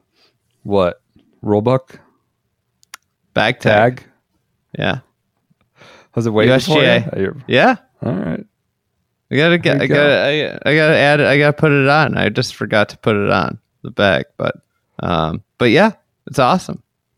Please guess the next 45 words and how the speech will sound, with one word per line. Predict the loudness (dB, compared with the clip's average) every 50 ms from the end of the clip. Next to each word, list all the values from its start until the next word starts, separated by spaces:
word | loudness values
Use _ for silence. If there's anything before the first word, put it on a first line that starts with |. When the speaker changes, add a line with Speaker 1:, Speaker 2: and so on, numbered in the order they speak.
| _ _ _ _ _ _ _ _ _ _ _ -20 -20 -20 -20 -20 -20 -20 _ _
Speaker 1:
The | -4
bag | 0 2 2 2 2 2
tag | 0 2 2 2 2 2
represents | 2 0 0 0 0 0 2 0 0 0
many | 2 2 4 4 2 2
things | 2 2 2 2 2 0
to | 0 0
many | 2 2 2 2
different | 2 2 0 -2 -4 -2
people. | 0 2 2 2 0 -2 -2 -2 -4
For | -6 -8 -6
some, | -4 -2 0 2 2
it | 2
is | 0 2
a |
reflection | 0 -2 -2 0 -2 -2 -2 0 -2 -2 -2 -2 -4 -8 -12 -18 -20 -20 -20 -12 -4
of | -2 0 0
their | 2 0
support | -2 -2 -2 0 0 0 0
for | 0 -4
programs | -4 0 2 2 4 4 2 0 0 0
that | -2 -2 0
bring | 2 2 2 4
more | 4 2 2
juniors | 0 -2 -4 -2 2 2 4 4 4 2 2 0 2
into | 0 0 2 0
the | 0 -2
game. | -4 -6 -6 -6 -6 -4
I'm | -2 0 0 2
all | 2 2 4 4 2 2
for | 0 0 0 2
that, | 4 4 4 2 2 0
bringing | -2 -2 -2 0 0 2
more | 0 0 0
juniors | -2 -4 -4 -2 -2 -4 -6 -6
in | -10 -12 -14
the | -14 -16
game. | -18 -18 -18 -18 -10
For | -2 0 2
others, | 4 4 4 2 0 -2
it | -4 -6
shows | -2 0 0 0 0
they | -4
care | -6 -4 -2 -2 0
about | 2 2 2 0 0 _